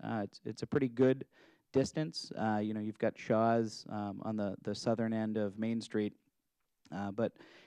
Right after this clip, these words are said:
it's, it's still tough to get to a grocery store from many of our downtown neighborhoods. Um, that program has helped us, um, fill in the gap,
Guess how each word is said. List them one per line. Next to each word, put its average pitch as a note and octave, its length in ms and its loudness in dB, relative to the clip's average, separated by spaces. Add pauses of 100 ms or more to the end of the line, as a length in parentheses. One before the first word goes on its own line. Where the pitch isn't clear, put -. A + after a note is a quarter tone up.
(140)
it's, A#2 260 0
it's - 160 0
still F3 320 4
tough - 460 0
to - 140 -4
get A#2+ 240 2
to A2+ 140 0
a G#2 40 0
grocery G#2 420 -2
store G2 300 -4
from G2+ 320 -6 (100)
many G#2+ 280 2
of G2 100 0
our G2 100 -2
downtown G2 480 -4
neighborhoods. G2 800 -6
Um, - 340 -8 (120)
that A2+ 320 4
program A2 340 2
has G2 140 -6
helped G#2+ 240 0
us, G#2 240 2 (480)
um, F#2+ 500 -6
fill A2+ 220 6
in G#2+ 120 2
the F#2+ 80 -2
gap, G2 320 -2